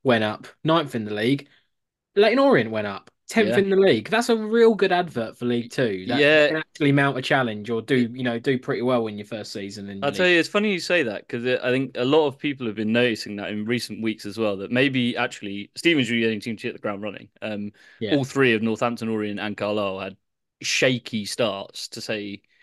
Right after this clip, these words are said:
Speaker 1: Yeah.
Speaker 2: well, to be, to be generous. But actually, it's a real it's a real advert for League Two. And actually,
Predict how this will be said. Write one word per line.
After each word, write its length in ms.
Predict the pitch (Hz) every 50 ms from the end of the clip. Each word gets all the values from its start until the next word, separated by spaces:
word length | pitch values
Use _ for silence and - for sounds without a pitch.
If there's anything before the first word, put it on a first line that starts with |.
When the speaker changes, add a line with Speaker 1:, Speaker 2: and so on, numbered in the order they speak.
| _ -
Speaker 1:
Yeah. 280 | 120 113 107 98 92 -
Speaker 2:
well, 160 | 107 107 98 -
to 120 | - _
be, 160 | - 110 104 104
to 120 | - -
be 100 | 107 98
generous. 520 | 92 127 117 104 - - - 110 - - - _ - - - _ _ _ _ _ _ -
But 60 | 156 160
actually, 540 | 170 - - 170 151 147 143 143 143 - _ _ _ _ -
it's 120 | 143 -
a 80 | 147 147
real 400 | 160 170 170 165 160 156 143 - _ _ _ _ _ _ _ _ _ _ -
it's 120 | 131 127
a 60 | 156 170
real 80 | 180 -
advert 400 | 151 151 147 135 131 123 113 -
for 80 | - 127
League 180 | 127 123 117
Two. 280 | - - 143 120 104 -
And 80 | - 135
actually, 280 | 160 160 - 151 135